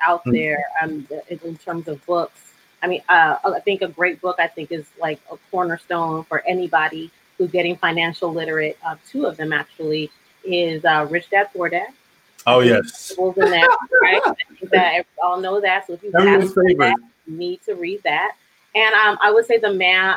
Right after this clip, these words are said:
Speaker 1: uh, the man, The Richest Man in Babylon. It's
Speaker 2: Mm.
Speaker 1: excellent,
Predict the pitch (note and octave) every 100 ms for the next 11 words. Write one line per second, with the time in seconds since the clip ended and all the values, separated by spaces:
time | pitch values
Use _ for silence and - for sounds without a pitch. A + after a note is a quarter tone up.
0 | - F3+ F3 D#3 F3 F3+ F#3 F#3 _ F3+
1 | G#3 G#3+ - F#3+ F3+ D#3 D#3+ D3+ D3 -
2 | - _ - _ _ - _ A#3 A#2+ -
3 | - E3+ B2